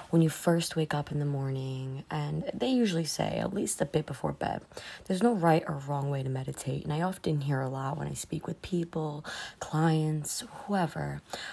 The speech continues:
"Oh, I think I'm doing it wrong. I think I'm doing it wrong."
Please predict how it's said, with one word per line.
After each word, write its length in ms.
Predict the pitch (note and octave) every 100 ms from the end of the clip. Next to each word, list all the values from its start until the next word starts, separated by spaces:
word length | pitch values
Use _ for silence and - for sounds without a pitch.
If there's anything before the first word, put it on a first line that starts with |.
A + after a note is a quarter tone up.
| - - -
"Oh, 220 | G3+ G3 E3+
I 80 | D#3+
think 160 | G3+ F3
I'm 80 |
doing 260 | F3 D#3 D3
it 100 | F3+
wrong. 380 | D3+ D3+ D3+ C#3+
I 40 | D3+
think 200 | D#3 D#3
I'm 100 | D3
doing 280 | C#3+ C3+ C3+
it 120 | -
wrong." 300 | C3+ C#3